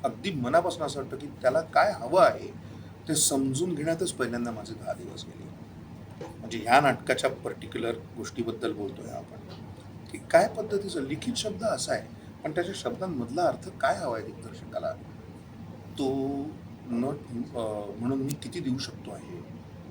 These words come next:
कशी भूमिका आहे ही, या भूमिकेकडे असं अप्रोच करायचं का असं अप्रोच करायचं, ह्या सगळ्या गोष्टी पहिले दहा दिवस, अ, गेल्या, अ, विचार करण्यात, तालीम करतानाही.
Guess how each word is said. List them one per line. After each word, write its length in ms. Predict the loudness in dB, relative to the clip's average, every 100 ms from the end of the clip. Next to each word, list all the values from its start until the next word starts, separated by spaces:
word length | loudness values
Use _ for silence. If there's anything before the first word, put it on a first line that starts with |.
| -14 -14 -2
कशी 240 | 2 4 4
भूमिका 360 | 6 4 2
आहे 100 | -2
ही, 240 | -4 -10 -12 -14 -14 -10 0
या 60 | 2
भूमिकेकडे 460 | 4 2 2 0 0 -2
असं 200 | 2 2
अप्रोच 300 | 2 -2 -2
करायचं 340 | 0 0 -2
का 140 | 2 4
असं 240 | 4 0
अप्रोच 320 | -4 -6 -10
करायचं, 380 | -10 -8 -8 -10 -10 -14 -14 -14 -14 -12 -12 -6
ह्या 140 | -2 2
सगळ्या 380 | 2 2 0
गोष्टी 320 | 0 -2 -4 -6
पहिले 280 | -6 -6
दहा 200 | -4 -6
दिवस, 460 | -8 -6 -4 -4 -4
अ, 40 | -8 -10 -10 -12 -12 -12 -10
गेल्या, 240 | -8 -6 -6 -8 -14 -14 -14 -8
अ, 60 | -6 -4 -6 -8
विचार 320 | -6 2 2
करण्यात, 340 | 2 -4 -6 -8 -10 -14 -14 -14 -4 2
तालीम 220 | 4 4
करतानाही. 440 | 0 -2 -2 -4